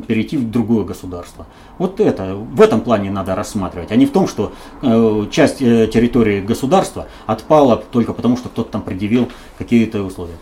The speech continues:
Поэтому все, повторю,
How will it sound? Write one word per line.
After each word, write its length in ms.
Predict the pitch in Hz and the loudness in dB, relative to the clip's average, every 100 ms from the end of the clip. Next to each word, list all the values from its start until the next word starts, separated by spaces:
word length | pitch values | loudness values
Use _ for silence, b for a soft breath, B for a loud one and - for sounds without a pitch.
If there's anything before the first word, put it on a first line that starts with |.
| B B | B B
Поэтому 500 | - 160 175 160 139 - - | 4 4 6 6 4 2 -12
все, 640 | - - 196 165 135 120 | -8 2 6 6 6 2
повторю, 640 | 110 123 - 135 135 90 | -2 -4 0 4 4 2